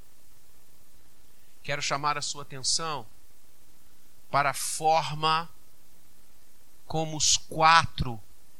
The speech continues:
reagiram ao convite do chamado.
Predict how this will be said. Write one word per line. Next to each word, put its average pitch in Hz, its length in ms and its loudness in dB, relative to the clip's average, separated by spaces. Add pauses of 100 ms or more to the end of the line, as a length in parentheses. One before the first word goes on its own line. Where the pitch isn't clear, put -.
reagiram 127 880 0 (2250)
ao 131 120 -2
convite - 920 0 (420)
do 107 80 -6
chamado. 98 560 -2